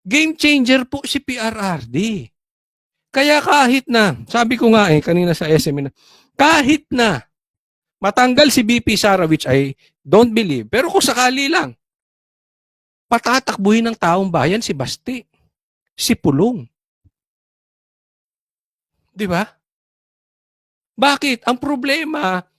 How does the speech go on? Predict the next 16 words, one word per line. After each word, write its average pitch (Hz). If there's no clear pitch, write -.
wala 277
lang 277
sa 262
Duterte. 220
Ang 254
problema, 277
palpak 277
kayo, 240
Marcos. 226
So, -
naiintindihan 220
nyo? 180
Kabaliktaran 254
to -
si 247
Marcos. 233